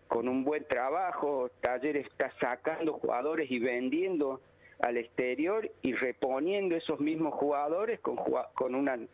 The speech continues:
con jugadores de muy buen nivel, pero también con jugadores con un sostén táctico muy fuerte, que eso hace que, que el que entre,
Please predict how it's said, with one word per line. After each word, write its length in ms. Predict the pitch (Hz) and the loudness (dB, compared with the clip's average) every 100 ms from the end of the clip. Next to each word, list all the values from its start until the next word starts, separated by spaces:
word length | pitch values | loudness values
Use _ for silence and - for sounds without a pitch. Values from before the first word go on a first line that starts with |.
| - - - | -18 -20 -6
con 140 | - 120 | -4 0
jugadores 520 | 127 131 156 160 147 | 0 2 0 -2 0
de 100 | 131 | 0
muy 240 | 135 175 | 2 0
buen 260 | 160 175 175 | 0 0 2
nivel, 380 | 165 170 202 214 | 2 2 0 0
pero 180 | 202 165 | -2 -2
también 460 | - 135 143 170 185 - - | 0 -2 0 -2 -2 -8 -6
con 220 | - 143 135 | -2 0 0
jugadores 600 | 143 147 139 165 175 160 - - - | 0 0 0 0 -2 -4 -12 -16 -4
con 180 | - 131 | -2 0
un 120 | 151 | 0
sostén 500 | - 139 - - 147 | 0 -2 -2 -2 -2
táctico 580 | - 160 156 - 147 139 | 0 -2 -2 -4 -2 0
muy 260 | 131 156 165 | 0 0 0
fuerte, 640 | - 190 196 - 190 202 - - - - | -2 -2 -2 -2 -2 -4 -14 -20 -20 -6
que 220 | - 139 147 | -2 0 0
eso 260 | - 165 | 0 -2
hace 240 | 165 - 160 | 0 -2 -2
que, 140 | - | -2
que 200 | - 131 | 0 0
el 160 | 120 - | -2 -2
que 360 | 143 147 170 | 0 0 0
entre, 440 | 190 170 175 196 | 0 0 0 0